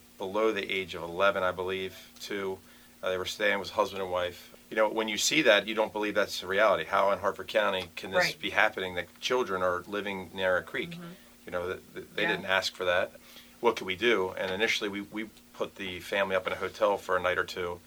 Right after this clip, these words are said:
Speaker 1: and, uh, made a call to Hartford Family House. And within forty-eight hours, we had them placed. So if that wasn't, if that didn't make you a believer,
Speaker 2: Right.
Speaker 1: um, I don't know what else could. A-, and it's just, you know, for me, it was unfathomable that that
Speaker 2: <clears throat>
Speaker 1: could occur in a,
Speaker 2: Right.
Speaker 1: in a county
Speaker 2: In this
Speaker 1: that's
Speaker 2: day and age,
Speaker 1: uh,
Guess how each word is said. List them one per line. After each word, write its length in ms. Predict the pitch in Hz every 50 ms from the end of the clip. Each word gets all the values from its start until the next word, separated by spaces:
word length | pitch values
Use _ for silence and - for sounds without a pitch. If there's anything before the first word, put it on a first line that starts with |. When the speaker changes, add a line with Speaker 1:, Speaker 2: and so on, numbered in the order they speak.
| - - - - - - - -
Speaker 1:
and, 320 | 98 95 92 90 87 85
uh, 180 | 82 85 90 90
made 180 | 95 101 101 95
a 40 | 95
call 340 | - - 104 98 95 95 90
to 260 | - - - 92 87
Hartford 300 | 90 101 90 - 85 -
Family 260 | 107 101 101 98 87
House. 360 | 90 87 85 82 - - - - - - - - - - - -
And 140 | 101 101 98
within 440 | 98 98 - 107 101 95 95 90 87
forty-eight 380 | - - 113 107 101 98 95
hours, 380 | 95 98 95 90 87 82 - -
we 80 | 95 90
had 140 | 95 90 85
them 100 | 90 85
placed. 520 | - - 95 87 85 - - - - - - - - - - - - - - -
So 440 | - - 110 98 95 92 90 85 - - - - - -
if 220 | - 98 - -
that 200 | - 113 117 107
wasn't, 360 | 101 107 107 98 95 98 90 85 -
if 100 | - 90 -
that 140 | 120 120
didn't 200 | - 123 117 113
make 220 | 107 104 98 92 -
you 80 | 101
a 40 | 92
believer, 580 | 85 82 92 92 95 95 92 82 87 85 85 82 - - -
Speaker 2:
Right. 220 | 175 170 170 165
Speaker 1:
um, 260 | 95 87 85 82 82 -
I 60 | 98
don't 120 | 98 90 90
know 100 | 92 87
what 180 | 87 90 90
else 380 | 90 87 87 - - - - - - - - - - -
could. 380 | - - 135 101 92 90 90 - - - - - - - - - -
A-, 140 | 117 101 -
and 120 | 113 117
it's 100 | 110 98 -
just, 220 | - 98 - - -
you 80 | 120 101
know, 60 | 85
for 140 | - - 104
me, 120 | 101 110 107
it 100 | 95 90
was 120 | 90 92
unfathomable 520 | 95 87 - 104 104 101 95 90 85 87 87
that 100 | 85 80
that 300 | 95 95 92 85 78 -
Speaker 2:
<clears throat> 0 |
Speaker 1:
could 120 | - - 101
occur 300 | - - - 104 95 92
in 80 | 90
a, 60 | 90
Speaker 2:
Right. 240 | - 185 90 - - -
Speaker 1:
in 80 | 107 95
a 40 |
county 320 | 92 - - 104 101 98 98
Speaker 2:
In 60 | 90
this 180 | 90 92 - -
Speaker 1:
that's 20 |
Speaker 2:
day 200 | - 196 185 180
and 100 | 175 -
age, 120 | - -
Speaker 1:
uh, 40 | 147